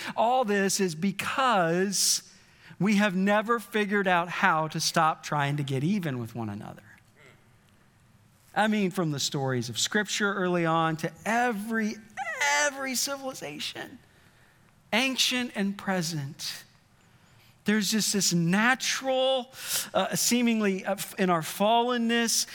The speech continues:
that if you hit me in the nose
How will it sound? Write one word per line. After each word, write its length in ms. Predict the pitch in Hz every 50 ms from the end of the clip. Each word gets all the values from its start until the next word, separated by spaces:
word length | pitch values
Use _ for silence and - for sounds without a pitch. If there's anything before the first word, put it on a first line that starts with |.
| - - -
that 120 | 165 185 175
if 180 | 175 160 -
you 320 | 151 143 151 202 247 277 247
hit 320 | 202 214 254 254 262 -
me 240 | 220 220 226 226 226
in 100 | 226 220
the 100 | 214 220
nose 920 | 208 208 220 214 214 214 214 220 226 220 220 208 214 - - - - -